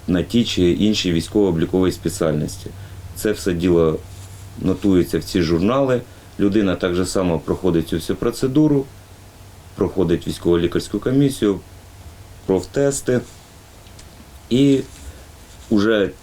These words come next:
представники територіального центру комплектування, е, визначають, беруть до уваги з-, побажання цього військовозобов'язаного і визначають, в який навчальний центр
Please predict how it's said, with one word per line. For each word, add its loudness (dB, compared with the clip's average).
представники 0
територіального 0
центру -2
комплектування, 0
е, 2
визначають, 0
беруть 2
до 4
уваги 2
з-, -8
побажання 2
цього 2
військовозобов'язаного 2
і 2
визначають, 0
в 0
який 2
навчальний 0
центр -2